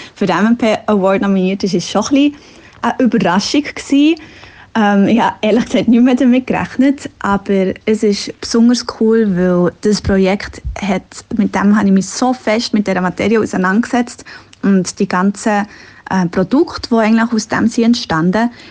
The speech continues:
haben dann auch sozusagen Folgeaufträge, ähm, mit sich gebracht. Und jetzt habe ich gerade letzten Monat, äh, ein Riesenprojekt können abschliessen, das eigentlich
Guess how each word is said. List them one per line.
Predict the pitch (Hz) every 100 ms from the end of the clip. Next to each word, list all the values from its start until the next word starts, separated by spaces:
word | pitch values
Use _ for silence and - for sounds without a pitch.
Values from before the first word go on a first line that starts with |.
| -
haben | - 185 180 -
dann | 196 196 202 -
auch | - 185 190 -
sozusagen | - 202 208 214 185
Folgeaufträge, | - 185 220 277 - 285 285 - - 262 262 - 240 233 254 - - -
ähm, | 240 233 240
mit | 247 247 269
sich | - 262
gebracht. | - 185 185 247 -
Und | - 190 185 - - - -
jetzt | 208
habe | 226 202
ich |
gerade | 196 214 - _
letzten | 208 208 - -
Monat, | 214 214 220 - - - - - -
äh, |
ein | 202 202 190
Riesenprojekt | 220 262 269 254 214 202 214 -
können | - 220 214
abschliessen, | - 202 - 214 214 - 202
das | 185 -
eigentlich | 190 214 214 202